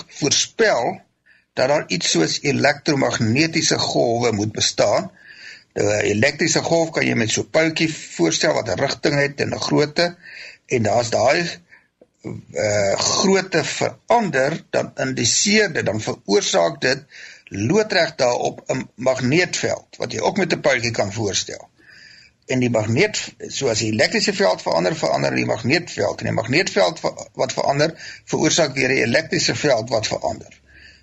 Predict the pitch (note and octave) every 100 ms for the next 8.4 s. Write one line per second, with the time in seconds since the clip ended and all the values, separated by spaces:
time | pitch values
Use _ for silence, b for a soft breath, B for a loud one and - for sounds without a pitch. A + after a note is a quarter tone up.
0 | _ - A#2+ C3+ C#3+ D3 C#3 B2+ B2+ -
1 | - D#3 D3 D3 - C#3+ A#2 - C#3+ C3
2 | B2 C3+ A#2 A#2 A#2 B B B _ -
3 | B2 - F#3+ G#3 - B B B _ -
4 | C3+ C3+ C3+ C3+ A#2 - _ _ C#3 C3
5 | A#2+ B2+ D#3+ E3+ F#3 D#3 E3 - - B2
6 | - - E3+ E3 E3 B2 - C3 A#2 A#2
7 | A#2+ A#2+ - F3 E3 D3 B2+ - B2 -
8 | D#3 C#3 - C#3+